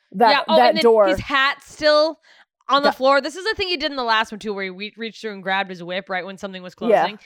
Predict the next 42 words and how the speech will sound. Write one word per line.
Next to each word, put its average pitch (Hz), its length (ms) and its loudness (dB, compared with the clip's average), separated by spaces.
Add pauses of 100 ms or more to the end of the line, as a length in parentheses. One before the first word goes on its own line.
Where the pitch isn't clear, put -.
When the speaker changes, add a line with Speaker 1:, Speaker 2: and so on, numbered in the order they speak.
(180)
Speaker 1:
uh-huh. 240 220 -4
Speaker 2:
He 240 60 -10
leaves 208 100 -18
his 208 120 -16
hat, 185 280 -4
and 180 80 -20
then 180 60 -16
he 180 80 -16
reaches 175 300 -18
through 170 120 -18
and 160 100 -20
grabs 139 300 -18
the 147 80 -18
hat. 143 340 -18
And 185 60 -20
it's 180 100 -20
like, 190 120 -10
Speaker 1:
Yeah. - 80 -6
Speaker 2:
I 403 100 -16
think 311 220 -20 (120)
you 196 160 -14
didn't 156 260 -18
need - 200 -20
the - 60 -20
hat, - 220 -20
Speaker 1:
You 339 100 -2
Speaker 2:
to - 40 -2
Speaker 1:
didn't 156 140 -10
Speaker 2:
be 147 100 -16
Speaker 1:
need - 100 -20
the - 60 -14
Speaker 2:
honest. 165 140 -18
Speaker 1:
hat. - 160 -20
Speaker 2:
It's - 160 -20
Speaker 1:
You 190 80 -18
Speaker 2:
kind 185 80 -14
of - 40 -14
a 160 40 -16
Speaker 1:
didn't 151 80 -20
need - 60 -20
Speaker 2:
stupid - 240 -20
hat. - 240 -20